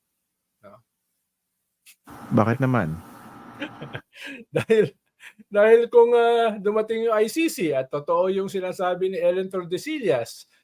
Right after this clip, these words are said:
Speaker 1: ng Vera Files, nakasama siya ron, eh, bali wala itong, ah, magtsatsa o hindi magtsatsa para sa kanya,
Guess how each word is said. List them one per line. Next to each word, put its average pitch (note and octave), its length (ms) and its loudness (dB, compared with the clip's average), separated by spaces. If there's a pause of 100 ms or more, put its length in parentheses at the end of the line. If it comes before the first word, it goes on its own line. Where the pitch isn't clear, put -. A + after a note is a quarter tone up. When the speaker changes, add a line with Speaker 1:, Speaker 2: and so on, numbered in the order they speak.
(100)
Speaker 1:
ng D3 160 -6
Vera D#3+ 320 4
Files, E3 320 -4
nakasama D3 480 -4
siya F3 180 -2
ron, G3 300 2
eh, F#3 460 -6 (340)
bali G3+ 240 -2
wala G#3 340 4
itong, F#3 360 -8
ah, D3+ 280 -4
magtsatsa C#3+ 600 0
o B2+ 80 0
hindi C#3+ 200 -6
magtsatsa C3 600 -8
para A2+ 200 -4
sa A#2 120 -6
kanya, A2 320 -6